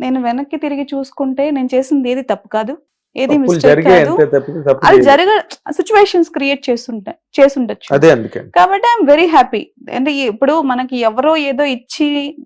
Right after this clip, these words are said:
Speaker 1: దాన్ని నేను చూసుకునింది కాదు, ఏది నాకు లేకపోయినా అది నేను తెచ్చుకుంది.
Speaker 2: అదే మీరే
Speaker 1: కాబట్టి
Speaker 2: అన్ని
Speaker 1: I am
Speaker 2: సమకూర్చుకున్నారు.
Speaker 1: సమకూర్చుకుంది. అటువంటప్పుడు I am very happy about myself.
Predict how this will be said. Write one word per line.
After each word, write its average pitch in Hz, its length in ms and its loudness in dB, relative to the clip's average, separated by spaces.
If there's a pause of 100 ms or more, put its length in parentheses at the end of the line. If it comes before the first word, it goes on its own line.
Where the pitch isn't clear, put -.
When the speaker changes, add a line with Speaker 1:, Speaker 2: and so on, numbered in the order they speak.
Speaker 1:
దాన్ని 254 400 -2
నేను 262 360 -4
చూసుకునింది 269 600 -6
కాదు, 208 360 2 (760)
ఏది 269 280 0
నాకు 247 280 0
లేకపోయినా 311 600 -2
అది 254 120 -4
నేను 233 180 -8
తెచ్చుకుంది. 220 600 -10 (460)
Speaker 2:
అదే 135 120 0
మీరే 127 100 0
Speaker 1:
కాబట్టి 285 280 4
Speaker 2:
అన్ని 175 200 0
Speaker 1:
I 180 40 2
am - 80 2
Speaker 2:
సమకూర్చుకున్నారు. 170 760 2
Speaker 1:
సమకూర్చుకుంది. 233 720 -6 (600)
అటువంటప్పుడు 381 600 -2 (480)
I - 300 -10
am 427 100 -6
very 381 200 -4
happy 370 420 -2
about 320 260 -4
myself. 302 340 -4